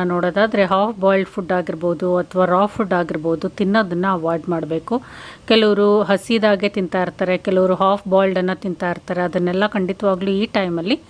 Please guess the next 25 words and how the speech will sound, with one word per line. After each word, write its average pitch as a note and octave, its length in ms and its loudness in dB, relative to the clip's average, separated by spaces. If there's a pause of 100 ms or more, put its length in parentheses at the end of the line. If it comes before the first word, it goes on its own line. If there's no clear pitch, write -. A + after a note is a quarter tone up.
(240)
ಅವಾಯ್ಡ್ F3+ 340 2
ಮಾಡ್ಬೇಕು. E3 560 -4 (320)
ಅದು G3 240 2
ಡೈಜೆಷನ್ F#3+ 580 0
ಪ್ರಾಬ್ಲಮ್ಸ್‌ಗೆ F3 640 0
ಕಾರಣ F3+ 340 0
ಆಗ್ಬೋದು. D#3+ 520 -4 (320)
ಇನ್ನು A3 180 4
ಈ A#3 220 4
ಟೈಮಲ್ಲಿ G3+ 560 -2
ಜಾಸ್ತಿ F3+ 440 -4
ಎಲೆಕ್ಟ್ರಿಕ್ F#3+ 560 0
ಗ್ಯಾಡ್ಜೆಟ್ಸ್ F3+ 720 0
ಅನ್ನ F3+ 200 -4
ಯೂಸ್ F#3 340 -2
ಮಾಡದೇ F3 360 -2
ಇರೋದು E3+ 320 0
ಒಳ್ಳೇದು. E3+ 360 0
ಲೈಕ್ F3 260 -4
ಮೊಬೈಲ್ಸ್ F3 440 0
ಆಗಿರ್ಬೋದು, E3+ 560 0
ಲ್ಯಾಪ್‌ಟಾಪ್ಸ್ F3 540 -2
ಆಗಿರ್ಬೋದು, E3 560 -2
ಇಯರ್‌ಫೋನ್ಸ್ F#3+ 720 2
ಆಗಿರ್ಬೋದು, D#3+ 560 -6